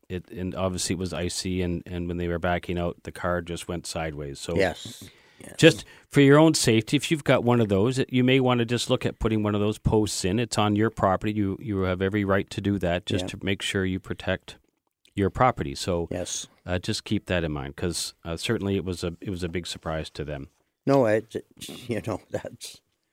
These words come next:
Speaker 2: could easily have happened even pulling in.
Speaker 1: Absolutely.
Speaker 2: You know,
Speaker 1: Yes.
Speaker 2: if it's rutted and there's ice in there, you could slide pulling in. So you may wanna consider two posts, one in, one on each side. And
Speaker 1: Well, I'm surprised 'cause usually,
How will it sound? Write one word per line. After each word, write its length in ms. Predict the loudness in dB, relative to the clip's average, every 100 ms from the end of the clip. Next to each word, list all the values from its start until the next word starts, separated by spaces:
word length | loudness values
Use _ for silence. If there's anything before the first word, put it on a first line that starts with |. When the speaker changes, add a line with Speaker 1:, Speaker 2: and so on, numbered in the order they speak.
| _ _ -2
Speaker 2:
could 160 | -2
easily 480 | 2 2 2 4 6
have 100 | 6
happened 460 | 6 6 6 0 0
even 320 | -2 0 0
pulling 460 | 0 0 2 2 0
in. 240 | -6 -8 0
Speaker 1:
Absolutely. 640 | 2 2 4 4 2 -6 -4
Speaker 2:
You 80 | -2
know, 140 | 0
Speaker 1:
Yes. 100 | 2
Speaker 2:
if 160 | 0 0
it's 220 | -4 -4
rutted 520 | -2 0 2 2 0
and 520 | -2 0 0 0 -4 -6
there's 340 | -10 -8 -8 -12 -6
ice 380 | -4 -4 -6 -6
in 160 | -2 0
there, 180 | 0 0
you 140 | -2
could 240 | -2 -10 -8
slide 560 | -10 -4 -2 0 -2
pulling 360 | -2 0 0 -2
in. 200 | -6 -10
So 380 | -10 -8 -6 -8 _ _ _ _ _ _ -4
you 80 | 2
may 240 | 4 4
wanna 300 | 4 2 2
consider 480 | 0 -6 -2 0 -2
two 200 | -2 -4
posts, 460 | 0 0 0 -4 -6
one 140 | 0
in, 420 | 0 0 -2 -8 -10
one 180 | -8 -6
on 160 | -2 -2
each 200 | -2 -2
side. 480 | 2 6 6 6 6
And 440 | 4 2 0 2
Speaker 1:
Well, 100 | 4
I'm 80 | 6
surprised 540 | 4 4 6 6 2
'cause 240 | 2 2 2
usually, 400 | 2 2 2